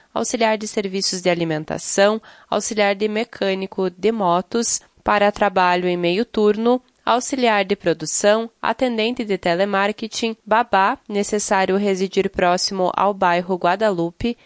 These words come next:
caixa e frentista, vagas femininas, costureiro de roupas, controlador de pragas, coordenador de obras para a parte elétrica,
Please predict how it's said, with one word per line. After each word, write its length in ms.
caixa 580
e 120
frentista, 840
vagas 520
femininas, 840
costureiro 640
de 100
roupas, 760
controlador 800
de 120
pragas, 840
coordenador 840
de 120
obras 560
para 200
a 40
parte 360
elétrica, 720